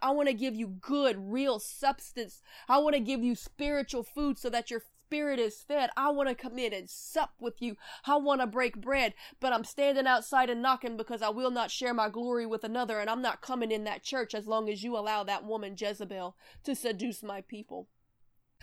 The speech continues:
So God, I thank you that you are gonna bring exposure. I thank you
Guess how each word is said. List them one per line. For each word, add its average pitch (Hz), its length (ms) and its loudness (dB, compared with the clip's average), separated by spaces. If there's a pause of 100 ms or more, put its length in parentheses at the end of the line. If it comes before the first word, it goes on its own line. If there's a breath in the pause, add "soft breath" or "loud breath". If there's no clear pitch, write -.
(100 loud breath)
So 262 180 4
God, 226 240 6
I 233 140 8
thank 247 480 -4
you 202 160 -6 (240 loud breath)
that 247 240 0
you 269 100 4
are 247 80 2
gonna 240 220 2
bring 226 240 -2
exposure. 214 800 -4 (160 loud breath)
I 254 120 8
thank 262 460 0
you 240 160 -6